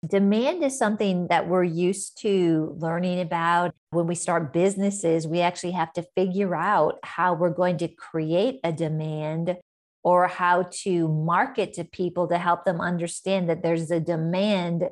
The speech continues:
that they have that they might not know about. But real estate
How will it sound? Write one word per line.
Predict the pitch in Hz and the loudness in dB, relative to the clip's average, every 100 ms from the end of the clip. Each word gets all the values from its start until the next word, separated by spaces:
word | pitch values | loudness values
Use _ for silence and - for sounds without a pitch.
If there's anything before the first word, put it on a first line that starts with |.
| - | 0
that | 175 - | 2 4
they | 170 | 2
have | 175 - 214 175 165 | 0 2 4 4 4
that | 165 | 0
they | 170 | 0
might | 170 180 185 175 | 0 0 -2 -2
not | 175 170 175 | -2 -2 -2
know | 170 180 233 | -2 0 0
about. | 175 - 131 87 - _ _ _ _ - | 0 0 -2 -2 -8 _ _ _ _ -6
But | 156 202 180 | 2 2 4
real | 170 170 185 214 240 | 2 2 2 4 2
estate | 262 - - 269 285 349 | 0 -4 -2 0 0 -4